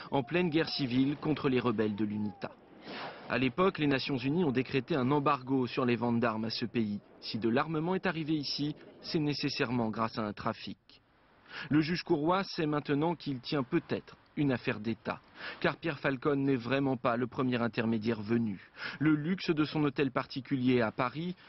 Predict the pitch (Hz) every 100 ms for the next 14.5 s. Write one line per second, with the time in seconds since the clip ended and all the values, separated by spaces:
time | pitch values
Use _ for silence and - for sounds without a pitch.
0 | - 120 139 147 123 - 147 110 - 135
1 | 135 117 - 139 139 - 120 110 107 113
2 | 120 - 117 98 - - - - - -
3 | - - 131 147 175 - 185 127 147 143
4 | 139 143 - 208 - 151 135 160 147 202
5 | 165 139 123 127 131 - 156 190 180 165
6 | - 123 165 160 147 131 - 156 185 196
7 | 185 - 131 135 147 143 - 135 - 156
8 | 113 117 139 135 120 107 120 - 123 -
9 | 117 - 107 92 - _ _ - 143 127
10 | 107 117 120 - _ _ 160 135 131 113
11 | 120 120 - 117 - 120 120 104 - _
12 | - - - - 170 180 160 175 - 202
13 | 127 185 190 156 - - 170 135 135 143
14 | 135 123 - - 127